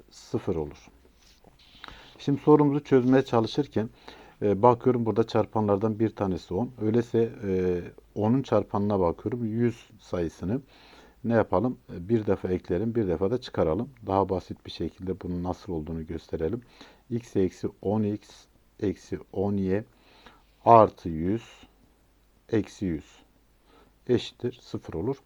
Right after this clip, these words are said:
Buradan x parantezine alalım. Y eksi on elde ederiz. On parantezine alalım. Yine y eksi on elde ederiz.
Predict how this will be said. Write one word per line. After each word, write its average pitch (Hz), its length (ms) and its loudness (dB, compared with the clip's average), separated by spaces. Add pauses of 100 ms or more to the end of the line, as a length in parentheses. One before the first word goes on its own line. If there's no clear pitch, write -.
(640)
Buradan 131 340 6 (420)
x - 300 -8
parantezine 117 460 6
alalım. 110 400 2
Y 110 240 6
eksi 101 260 -2
on 98 120 0
elde 80 240 -2
ederiz. 87 340 -6 (1160)
On 135 220 6
parantezine 98 600 4
alalım. 85 380 -2 (320)
Yine 113 160 -2
y 92 200 2
eksi 82 260 -6
on 82 100 -6
elde 76 260 -6
ederiz. 92 440 -8